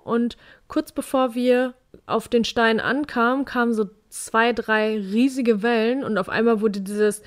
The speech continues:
ganze Gebiet, wo die Steine waren, komplett überflutet und uns einfach der Weg komplett abgeschnitten. Und dann standen wir da, so wie Pöttchen doof, und mussten dann doch den anderen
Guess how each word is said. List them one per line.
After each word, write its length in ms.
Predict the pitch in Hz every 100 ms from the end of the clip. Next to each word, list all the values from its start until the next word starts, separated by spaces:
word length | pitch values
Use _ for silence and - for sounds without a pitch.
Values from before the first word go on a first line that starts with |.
| - - _ _ _ _ _ -
ganze 340 | 208 247 277
Gebiet, 420 | 220 196 240 262
wo 60 | 220
die 100 | 214
Steine 460 | 202 202 202 233 202
waren, 380 | 196 196 233
komplett 400 | - 226 - 233
überflutet 800 | 226 214 - 233 233 240 269 - _ _ _
und 180 | 226 240
uns 160 | 233
einfach 200 | 214 214
der 180 | 226 226
Weg 140 | 220 -
komplett 360 | 262 226 226
abgeschnitten. 640 | 196 - - - 247 254 330
Und 1000 | - _ - _ _ - - - - 240
dann 120 | 226
standen 400 | - 214 220 226
wir 100 | 247
da, 320 | 247 262 302
so 160 | 277 262
wie 80 | 269
Pöttchen 460 | - 269 - 269
doof, 360 | 269 277 370 - _ - 285 _ 254 _ _ _ -
und 180 | 247 240
mussten 280 | 294 -
dann 220 | 277 254 202
doch 240 | 247 190
den 220 | - 202
anderen 280 | 180 190 208